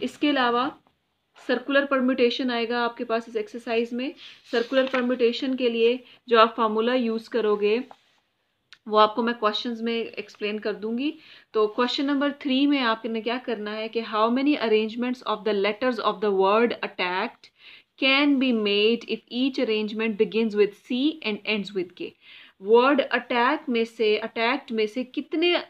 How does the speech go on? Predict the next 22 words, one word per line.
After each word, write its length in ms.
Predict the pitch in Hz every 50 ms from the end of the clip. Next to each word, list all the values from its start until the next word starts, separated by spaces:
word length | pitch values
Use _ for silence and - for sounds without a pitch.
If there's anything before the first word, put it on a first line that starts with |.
| _ _ _ -
डिफरेंट 400 | 196 269 262 262 285 277 254 247
अरेंजमेंट 460 | 240 233 233 233 214 233 240 247 233
के 80 | - 247
लेटर्स 360 | 214 208 214 214 233 226 220
आप 140 | 233 220 185
बना 320 | 170 214 190 190 190 214 247
सकते 360 | - 247 - - - 196 185
हैं, 200 | 190 190 214 247 - - - - - - -
अगर 240 | 226 233 233 285 294
हम 180 | 302 302 277 285
सी 320 | 285 - - - 269 262 262
को 180 | 262 269 277 294
स्टार्ट 400 | 285 - 269 226 220 - - 277
में 60 | 277
फिक्स 280 | 277 330 311 - -
करें 280 | - 302 294 311 359 359 - _ - - - -
और 140 | 240 247 247 - -
के 200 | - 240 254 269
को 160 | 262 294 277
जो 120 | 233 254
है 140 | 254 240 233
वो 160 | 226 240 -